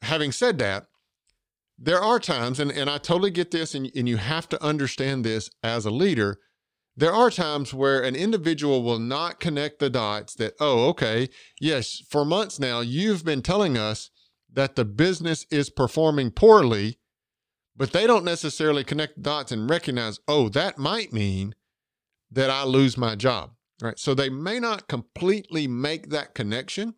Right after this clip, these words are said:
But again, in this meeting, you're gonna be talking to them about, uh, w-, "We need to let you go,"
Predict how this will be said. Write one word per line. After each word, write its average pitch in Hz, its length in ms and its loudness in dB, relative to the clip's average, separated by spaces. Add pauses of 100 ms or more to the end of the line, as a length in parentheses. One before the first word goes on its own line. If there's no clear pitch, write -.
(960)
But 135 160 0
again, 156 300 -2
in 160 200 -2
this 202 200 0
meeting, 139 420 -2 (400)
you're 151 200 2
gonna 175 160 2
be 135 100 0
talking 143 500 -4
to 110 60 -4
them 113 240 0
about, 113 320 -2 (320)
uh, - 60 -20 (500)
w-, 120 180 -10
"We 139 200 -2
need 139 160 0
to 131 60 2
let 117 220 0
you 120 60 -4
go," 127 460 2